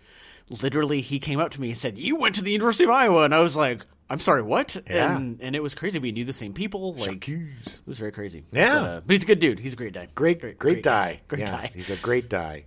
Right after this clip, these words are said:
Speaker 2: But, uh, uh, yeah, so let's talk a little bit about, you know, since we did the, the month on private eyes and detectives.
Speaker 1: Yeah, yeah.
Speaker 2: You know, let's talk a little bit, 'cause I think the heyday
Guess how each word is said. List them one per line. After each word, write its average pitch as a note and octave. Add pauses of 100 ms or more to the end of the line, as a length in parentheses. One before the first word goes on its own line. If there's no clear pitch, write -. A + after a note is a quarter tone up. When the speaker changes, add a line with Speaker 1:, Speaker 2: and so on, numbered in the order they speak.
(140)
Speaker 2:
But, G#2+
uh, G2+ (800)
uh, A2+ (520)
yeah, B3
so C4 (520)
let's D#4
talk D#4
a C#4+
little B3+
bit G#3
about, D#3+
you F3
know, D#3
since F3+
we G3
did E3
the, G3+ (100)
the E3+
month C3+
on A#2+ (380)
private A2
eyes F2+
and G2
detectives. F2
Speaker 1:
Yeah, F#3+ (240)
yeah. G3+
Speaker 2:
You -
know, E3+
let's A#3
talk C4
a B3
little A3
bit, F#3+
'cause A#3
I C#4
think D#4
the G#3
heyday D#3